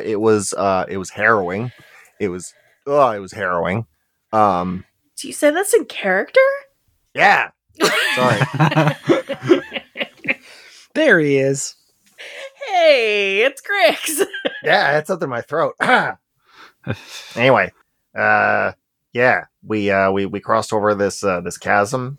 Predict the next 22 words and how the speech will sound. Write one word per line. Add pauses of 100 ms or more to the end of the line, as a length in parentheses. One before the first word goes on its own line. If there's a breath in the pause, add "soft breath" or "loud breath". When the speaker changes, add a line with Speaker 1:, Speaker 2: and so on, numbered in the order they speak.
Speaker 1:
thing, (120)
uh,
ledge,
narrow
ledge (320)
with
a
deep
chasm, (140)
water. (240)
Yeah, (160)
it
was
bad. (460)
Uh,
almost
fell, (280)
uh,
then (360)
caught (140)
them,
and